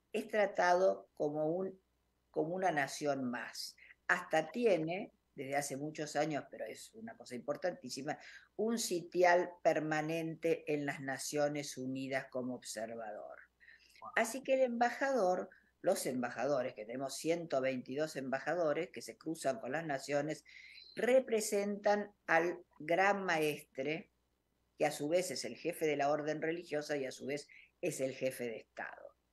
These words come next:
Speaker 1: Tenemos esta particularidad. Y la asociación de cada país es la que se encarga de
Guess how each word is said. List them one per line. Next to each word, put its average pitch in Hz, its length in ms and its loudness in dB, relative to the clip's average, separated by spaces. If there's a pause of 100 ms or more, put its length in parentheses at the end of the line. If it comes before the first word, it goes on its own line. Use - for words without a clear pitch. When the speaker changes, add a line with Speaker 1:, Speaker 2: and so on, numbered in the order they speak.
(320)
Speaker 1:
Tenemos 151 460 -2
esta 139 240 0
particularidad. - 1000 -2 (360)
Y 262 120 0
la 277 120 4
asociación 247 840 2
de 151 160 0
cada 196 380 4
país 196 340 0
es 208 120 0
la 190 120 0
que 151 100 -4
se 135 120 -4
encarga 151 460 2
de 135 260 -2